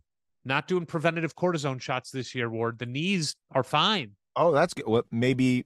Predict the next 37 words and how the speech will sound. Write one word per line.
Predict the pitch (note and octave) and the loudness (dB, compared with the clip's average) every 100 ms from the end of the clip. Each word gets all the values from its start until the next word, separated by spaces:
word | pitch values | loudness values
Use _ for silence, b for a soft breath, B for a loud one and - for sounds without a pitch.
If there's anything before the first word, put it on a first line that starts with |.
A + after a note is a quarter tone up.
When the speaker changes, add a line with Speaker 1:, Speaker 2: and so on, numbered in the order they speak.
| - | -2
Speaker 2:
maybe | G2 A2+ A2 | 0 2 0
'cause | G#2+ B2 G2 | -2 -2 0
you | A#2 | 0
had | G2+ A2+ | 2 2
to | G#2+ | 2
go | G#2 G#2+ G#2 | 2 2 2
easy | - G2+ G#2+ B2 B2 | -4 -6 -4 -4 -4
for | - | 0
a | D3 | 4
while | C#3+ C#3+ D3 D3+ | 6 6 6 6
on | D3+ D3+ | 4 4
all | D3+ D3+ | 4 2
things | - D#3 D#3+ A#2 | 2 0 0 -2
and | A2 | -2
they | G#2+ | -2
kind | - A2+ | 0 2
of | G2+ | 2
Speaker 1:
Maybe. | F2+ F#2 | 0 -2
Speaker 2:
recovered? | A2+ G#2+ C#3+ D3+ _ b b b | 0 0 -2 -6 _ b b b
Speaker 1:
And | E3+ D#3+ | -4 -2
losing | D#3 D#3 E3 D3+ D#3+ | 0 2 0 -2 -4
a | D3+ | -4
bunch | D3 C#3+ - | -4 -4 -6
of | C3 | -4
weight | A#2+ C3+ E3 D3+ | -2 -2 -4 -6
and | - C3+ A#2+ | -8 -8 -6
taking | - C#3+ C3+ C#3 | -2 -2 -2 -2
that | C3 B2+ | -2 -2
stress | - - C3 C#3+ - - | -6 -2 0 0 -4 -2
off | D#3 - | -2 -2
the | E3 | -6
knees | D#3+ E3+ F3 - | -4 -4 -4 -6
probably | - E3+ F3 F3 F3 | -4 -4 -4 -2 -2
helps. | D#3+ G3+ A#3+ - - - | -2 -4 -6 -12 -14 -6
Speaker 2:
Sure, | - G#2+ E2+ _ _ | 2 2 2 _ _
sure. | - - G2+ | -10 -2 -2
Speaker 1:
So, | - F3 E3+ D#3+ | 0 0 2 0